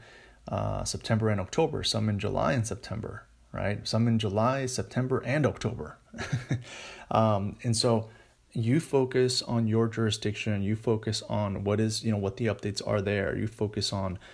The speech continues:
planning according to those updates and not what, you know, somebody else may be doing in another jurisdiction or even within your, your jurisdiction, what they're doing there, okay?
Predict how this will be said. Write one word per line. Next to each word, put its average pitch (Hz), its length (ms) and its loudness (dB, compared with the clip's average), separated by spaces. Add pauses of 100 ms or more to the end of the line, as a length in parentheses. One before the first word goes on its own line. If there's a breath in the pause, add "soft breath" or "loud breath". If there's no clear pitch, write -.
(300 loud breath)
planning 104 640 2 (520 loud breath)
according 107 520 2
to 107 260 2
those 98 300 4
updates 90 580 -2
and 98 400 -2
not 104 260 0
what, 104 360 2
you 113 100 2
know, 98 160 0
somebody 107 320 4
else 101 260 2
may 107 140 4
be 101 160 0
doing 143 540 2
in 110 280 4
another 147 360 8
jurisdiction 147 500 4
or 123 140 6
even 135 180 2
within 131 280 2
your, 127 220 2
your 127 200 8
jurisdiction, 120 800 4
what 104 180 2
they're 110 160 4
doing 101 380 0
there, - 220 -4 (460)
okay? 110 160 2